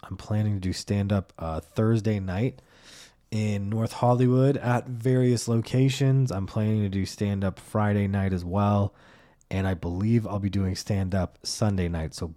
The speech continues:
just Instagram, Unfunny Kev. That's where I'll post all the dates and all the info.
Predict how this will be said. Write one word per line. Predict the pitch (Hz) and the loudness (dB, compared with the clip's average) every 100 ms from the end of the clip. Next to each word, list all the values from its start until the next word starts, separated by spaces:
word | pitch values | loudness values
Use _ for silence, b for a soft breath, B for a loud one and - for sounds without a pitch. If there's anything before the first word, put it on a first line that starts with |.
| _ | _
just | - 135 131 - _ _ _ - - | 0 2 0 -6 _ _ _ -18 -2
Instagram, | 123 131 131 117 107 104 | 0 0 -2 0 2 2
Unfunny | 98 107 104 95 95 90 | 0 -2 -2 0 0 -2
Kev. | - 92 85 82 B B B B B | -2 -2 -2 -4 B B B B B
That's | 104 104 107 | -2 2 4
where | |
I'll | 98 | 2
post | - - 92 - | 2 0 0 0
all | 82 80 | -4 -4
the | 78 | -4
dates | 80 78 78 - | -4 -4 -4 -6
and | 73 | -8
all | 71 | -8
the | - | -8
info. | 82 78 - 80 | -8 -6 -2 -2